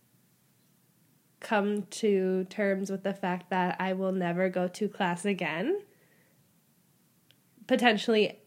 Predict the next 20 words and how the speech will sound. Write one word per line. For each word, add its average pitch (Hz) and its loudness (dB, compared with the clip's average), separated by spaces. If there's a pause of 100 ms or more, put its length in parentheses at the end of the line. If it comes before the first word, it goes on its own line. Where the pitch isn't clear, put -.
(100)
ever. 311 6 (500)
It's - -4
possible 233 4
that 202 0 (640)
I'll 202 -2
get 185 -4
a 175 -2
master's 208 0
degree 196 0
or 180 -2
some 190 -4
sort 185 -2
of, 180 -2
like, 170 -8
certification 214 -2
or 202 0
something 196 -4
like 190 -6
that, 190 -4
but 190 -2